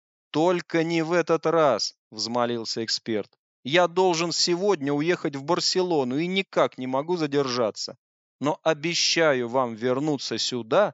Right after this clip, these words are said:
специально для того, чтобы отведать с вами вашу паэлью".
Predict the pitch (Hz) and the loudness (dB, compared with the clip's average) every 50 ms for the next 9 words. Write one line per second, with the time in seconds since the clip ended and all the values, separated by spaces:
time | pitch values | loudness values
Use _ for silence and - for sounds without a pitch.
0 | _ _ _ - - - - - 175 180 156 - - 185 190 190 180 170 151 135 | _ _ _ -12 -12 -8 -2 0 2 2 2 0 2 2 4 6 6 6 6 4
1 | 123 123 120 110 123 139 139 - - 160 165 170 190 226 226 185 - - 139 131 | 2 -2 -6 -2 0 -2 0 2 2 2 2 2 2 2 2 2 2 0 -2 -2
2 | 120 131 127 127 123 - 117 107 120 147 185 170 156 147 - - - 117 107 117 | 2 4 4 4 4 2 -2 -4 -2 0 0 2 0 0 0 -2 -4 -2 0 2
3 | 127 151 156 143 131 113 101 98 104 117 123 123 - 123 117 - - 117 110 107 | 4 4 2 0 -2 -6 -6 -2 0 2 2 2 0 -4 -8 -6 -2 0 2 2
4 | 110 120 120 113 107 95 90 | 2 2 2 0 -2 -6 -8